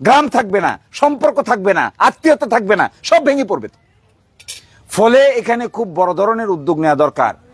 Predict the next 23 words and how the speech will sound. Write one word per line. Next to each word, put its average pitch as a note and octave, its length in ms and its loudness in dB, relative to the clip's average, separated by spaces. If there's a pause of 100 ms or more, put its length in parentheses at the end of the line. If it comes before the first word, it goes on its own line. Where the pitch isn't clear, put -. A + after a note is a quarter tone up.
(180)
আমি G3 260 2
যে A#3 100 2
আপনাদের G3 360 -2
কাছে F#3 260 -2
যে F3+ 60 2
আসি, D#3 500 0 (300)
গ্রামে F3+ 300 0
গঞ্জে E3+ 240 0
আসি, D3+ 380 -2 (460)
সারা G#3 280 0
জীবন A#3 440 2
আমি A#3 240 0 (180)
<clears throat> G#3+ 320 -2 (3250)
কোনো B3+ 200 4
একটা C#4+ 280 0
সমস্যার B3+ 440 -4
সমাধান A#3 500 -2
করতে A3+ 280 -2
পারাই G#3 300 4
আমার F#3 160 0
মূল D#3 180 -2
টার্গেট A2 340 -8
থাকে। - 200 -20